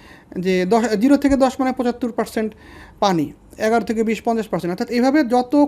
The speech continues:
কমবে তত পানির পরিমাণ বেশি। তো আমরা যেহেতু এখানে হান্ড্রেড পার্সেন্ট পানি, আমরা এটা দিয়ে দেখি যে আসলে এটা কতটুকু ডুবে। এটা যতটুকু ডুববে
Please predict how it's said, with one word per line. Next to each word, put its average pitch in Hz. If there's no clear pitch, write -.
কমবে 277
তত 294
পানির 240
পরিমাণ 214
বেশি। 151
তো -
আমরা 254
যেহেতু 285
এখানে 269
হান্ড্রেড 254
পার্সেন্ট 277
পানি, 233
আমরা 233
এটা 208
দিয়ে 190
দেখি 180
যে 220
আসলে 180
এটা 196
কতটুকু 247
ডুবে। 170
এটা -
যতটুকু 226
ডুববে 254